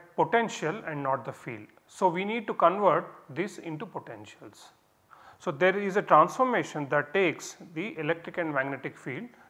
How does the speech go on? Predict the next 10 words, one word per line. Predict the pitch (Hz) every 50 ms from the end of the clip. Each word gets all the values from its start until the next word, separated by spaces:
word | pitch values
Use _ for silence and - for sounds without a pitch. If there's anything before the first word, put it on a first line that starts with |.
| _ _ -
to | 254 311 311 - - - - - _ _ - - _
scalar | - - - - - 196 185 196 196 185 196 247 - - - -
and | 160 143 160 220 240 - - _ -
vector | 139 139 135 - - - 160 147
potentials. | - - 135 - 127 117 104 98 - - 117 113 - - - - _ _ _ _ _ _ _ _ _ _ _ _ _ _ _ _ _ _ _ _ _ _ _ _ _ _ _ _ _ _ _ _ _
Phi | - - - 151 123 131 196 - -
is | 156 127
the | 131
scalar | 117 - - - 135 131 135 131 -
potential | - 131 - 123 117 113 - - 269